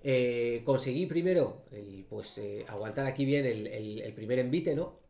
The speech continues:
Él se defendió muy bien con, con guerrillero, el, el, con lo, con los Reuters, el spam de Reuters atacando, digamos, lo, con los Reuters él atacaba lo que es las Galdins,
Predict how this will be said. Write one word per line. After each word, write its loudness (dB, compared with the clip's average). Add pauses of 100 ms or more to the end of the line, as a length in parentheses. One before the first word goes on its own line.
(140)
Él 0
se 0
defendió 2
muy 4
bien 4
con, 0
con -2
guerrillero, 4
el, 2
el, -10 (600)
con -2
lo, 0
con -2
los 0
Reuters, 4
el 0
spam -6
de -2
Reuters 0
atacando, -4 (340)
digamos, 0
lo, 4
con 6
los 4
Reuters 2
él 2
atacaba 0
lo -4
que -4
es -4
las -2
Galdins, -2